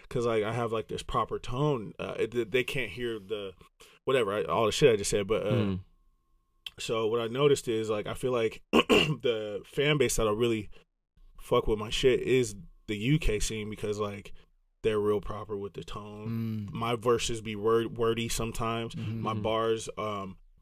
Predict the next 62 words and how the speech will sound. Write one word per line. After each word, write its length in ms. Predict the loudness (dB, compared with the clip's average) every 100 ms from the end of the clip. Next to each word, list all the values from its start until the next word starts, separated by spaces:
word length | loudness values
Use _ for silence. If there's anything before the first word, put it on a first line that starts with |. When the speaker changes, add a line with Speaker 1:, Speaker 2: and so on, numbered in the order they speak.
| _
Speaker 1:
kinda, 320 | -6 -4 -4 -8
you 140 | -8
have 180 | -4 -4
to 60 | -4
kinda 200 | -6 -6
think 260 | -6 -6 -4
about 200 | -4 -4
my 80 |
punchlines 460 | -2 -2 0 -2 -2
a 20 |
little 300 | 2 6 6
bit 180 | 6 4
more. 300 | 2 2 2
So, 140 | 2 2
like, 200 | 0 -4
I 40 | -6
feel 200 | -4 -2
like, 240 | -2 -2
not, 220 | 0 0
like, 180 | 0 -2
in, 140 | -4 -6
in 120 | -6
a 40 |
better 320 | -4 -2 2 2
way 220 | 2 0
or 60 | -2
not, 180 | -6 -2
but 100 | -2
I 80 | -2
just, 180 | -4
like, 140 | -4 -4
I 80 | 0
write 240 | 2 2
a 60 | 2
little 200 | 0 -2
complexly, 800 | -2 -4 -4 -4 -4 -2 -2 -2
like, 140 | -2
sometimes 400 | -4 -6 -6 -8
to 80 | -8
my 120 | -8 -10
fault. 400 | -4 -2 0 -2
Like, 200 | -6 -6
it's, 160 | -8 -8
it 60 | -8
makes 220 | -8 -6
a 40 | -6
song 240 | -6 -6
not 200 | -4 -2
as 100 | -2
catchy, 400 | -2 -2 -2 -4
like, 200 | -4 -4
verse-wise 560 | -2 -4 -4 -6 -6 -8 -6
Speaker 2:
Mm-hmm. 260 | -4 0 4
Speaker 1:
or 80 |
whatever. 360 | 8 10 10 8
Like, 180 | 2 2
but 200 | 2 2
that's 320 | 4 6 6
shit 260 | 4 4 4
that 160 | 2
they 140 | 0 0
like 400 | 0 2 2